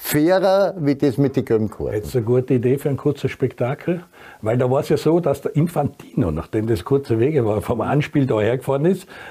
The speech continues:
Speaker 2: weil der Münzwurf hätte bei Argentinien Polen stattgefunden.
Speaker 1: Ja.
Speaker 2: Hat sich die erste Halbzeit
Speaker 1: Ja.
Speaker 2: drüben angeschaut, bei den
Speaker 1: Ja.
Speaker 2: Mexikanern.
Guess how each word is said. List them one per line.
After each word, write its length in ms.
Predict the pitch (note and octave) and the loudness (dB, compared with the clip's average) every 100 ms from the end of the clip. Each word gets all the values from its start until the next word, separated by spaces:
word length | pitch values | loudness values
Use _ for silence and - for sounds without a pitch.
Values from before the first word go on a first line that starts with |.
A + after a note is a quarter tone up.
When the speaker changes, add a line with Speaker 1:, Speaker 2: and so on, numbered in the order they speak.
| - | -4
Speaker 2:
weil 240 | A2+ C3 | 0 0
der 140 | C3 C3 | 2 2
Münzwurf 580 | C#3+ F#3+ - D#3+ D#3 | 4 2 2 2 2
hätte 340 | D3+ D#3 D3+ D3 | -2 0 2 2
bei 200 | C#3+ C3 | 2 2
Argentinien 580 | B2+ C3+ C3 D3 C3+ C3 | 2 2 2 2 2 2
Polen 240 | C#3+ D3+ | 2 2
stattgefunden. 600 | - G2 G#2+ B2+ G#2+ G2+ | 0 -2 0 -2 0 0
Speaker 1:
Ja. 40 | G#2 | 0
Speaker 2:
Hat 80 | A#2 | -2
sich 80 | A2 | 2
die 80 | |
erste 240 | A2+ A#2 A#2+ | 2 2 0
Halbzeit 300 | B2+ B2+ A#2+ | 0 0 0
Speaker 1:
Ja. 40 | |
Speaker 2:
drüben 160 | A#2+ B2+ | 0 0
angeschaut, 300 | C3 C3 A#2+ | 0 -2 -2
bei 60 | A#2 | -2
den 120 | A#2 | -2
Speaker 1:
Ja. 60 | |
Speaker 2:
Mexikanern. 540 | A2 C3 A2+ G2 B2 | -2 -4 -2 -2 0